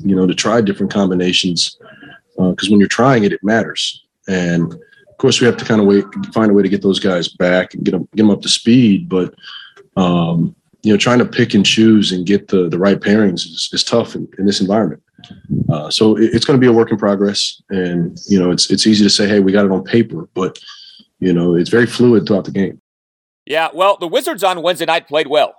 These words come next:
Speaker 2: Uh, there really weren't too many nits to pick. Uh, the Wizards did have just six offensive rebounds to the Magic's eighteen, but a lot of that was a function of the Magic missing so many shots. The Wizards held the Magic to just eleven of thirty-five on threes and just thirty of sixty-four on twos.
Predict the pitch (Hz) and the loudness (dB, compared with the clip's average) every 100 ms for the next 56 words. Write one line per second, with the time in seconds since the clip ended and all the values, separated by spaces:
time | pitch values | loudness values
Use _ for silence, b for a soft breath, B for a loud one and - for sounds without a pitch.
0 | - 113 120 135 262 294 180 175 - 180 | -2 0 2 0 -2 -4 -2 -2 -4 -4
1 | 165 135 143 - 170 - 165 - - 117 | -4 -2 -4 -4 -8 -2 -2 -2 -4 -2
2 | 117 151 190 185 - 156 147 139 127 - | 0 0 -2 -6 -10 -4 -4 -4 -6 -6
3 | - 180 - 147 - 151 143 127 98 139 | -6 -6 0 0 0 -2 -4 -8 -4 -2
4 | 127 131 131 127 110 120 117 123 - 113 | 0 -2 -6 -8 -4 -2 -2 -6 -8 -10
5 | - - 151 165 170 151 160 165 202 190 | -12 -8 -4 -2 -4 -2 0 0 -2 0
6 | 277 196 139 180 - 127 117 139 139 - | 0 0 -2 -4 -6 -10 -4 -4 -4 -4
7 | 139 139 123 131 147 123 107 98 123 165 | -4 -4 -4 -4 -4 -6 -10 -6 -4 -4
8 | 160 156 - 123 131 113 131 127 143 185 | -6 -8 -4 -2 -2 -4 -4 -4 -4 -4
9 | 175 - 104 147 151 107 135 156 117 117 | -8 -8 -6 -6 -6 -2 -2 -2 -2 -2
10 | 117 120 113 101 117 104 98 120 147 123 | -4 -8 -10 -6 -2 -2 -2 -2 -4 -8
11 | 98 127 127 113 - 113 110 92 101 87 | -8 -4 -4 -2 -2 -2 -2 -4 -4 -8
12 | 98 113 107 98 92 98 - - 139 175 | -6 -6 -4 -4 -2 -4 -4 -2 0 0
13 | 120 - 131 - 113 95 110 117 80 85 | -4 -4 -6 -6 -8 -4 0 2 0 -4
14 | 85 - 131 135 123 | -6 -4 -2 -2 -4